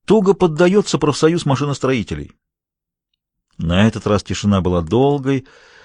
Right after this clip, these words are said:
Слышалось лишь шуршание бумаг для отдельные пояснения немца. Затем Томми услышал легкое постукивание пальцев по столу.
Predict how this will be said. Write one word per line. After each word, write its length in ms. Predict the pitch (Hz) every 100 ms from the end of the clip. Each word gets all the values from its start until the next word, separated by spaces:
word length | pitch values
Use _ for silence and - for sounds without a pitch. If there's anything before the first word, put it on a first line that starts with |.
| _
Слышалось 540 | - - 101 - 95 -
лишь 140 | 92
шуршание 480 | - 92 - 101 98
бумаг 420 | 90 98 127 123 _ -
для 260 | 90 101
отдельные 480 | 95 82 107 104 107
пояснения 520 | - 107 - 107 101
немца. 420 | 95 123 123 117 - - - - _ -
Затем 340 | 87 92 117
Томми 220 | 107 120 113
услышал 440 | 101 120 107 101
легкое 300 | 113 107 104
постукивание 600 | - 104 113 107 101 104
пальцев 340 | 107 95 -
по 140 | - 101
столу. 300 | - 87